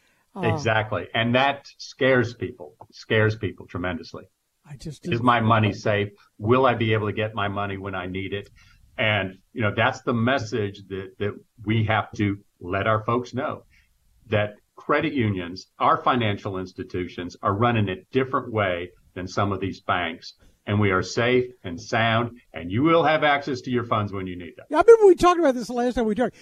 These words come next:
Speaker 1: You guys started right in the middle of the Great Depression in
Speaker 2: Exactly.
Speaker 1: nineteen thirty. So, yeah, I mean, I guess you could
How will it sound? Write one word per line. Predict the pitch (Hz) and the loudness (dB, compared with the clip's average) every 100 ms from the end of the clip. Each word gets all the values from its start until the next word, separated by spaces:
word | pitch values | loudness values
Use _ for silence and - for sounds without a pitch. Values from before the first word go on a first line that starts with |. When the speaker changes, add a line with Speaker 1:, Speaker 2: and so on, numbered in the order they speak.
| - | -2
Speaker 1:
You | 202 381 | 4 6
guys | 392 294 | 8 6
started | - 330 294 247 | 2 2 2 2
right | 202 254 320 | 0 0 0
in | 302 214 | 0 0
the | |
middle | 202 185 190 302 294 175 156 - _ _ _ - | -2 -2 0 0 0 -2 -4 -10 _ _ _ -6
of | 208 | 0
the | 170 | 0
Great | 160 - 175 254 269 | -2 0 4 4 4
Depression | 175 202 - 254 - - 180 - | 0 -2 0 -2 0 -2 -4 -4
in | 202 165 | -8 -4
Speaker 2:
Exactly. | - - 196 240 - | -4 0 2 2 0
Speaker 1:
nineteen | - | -2
thirty. | 240 254 208 - - | -2 -4 -10 -12 -12
So, | - - 254 | -10 2 4
yeah, | 202 240 196 | 4 2 0
I | |
mean, | 175 180 | -2 -2
I | 185 | -2
guess | 254 - | -4 -4
you | 202 | -8
could | 170 | -8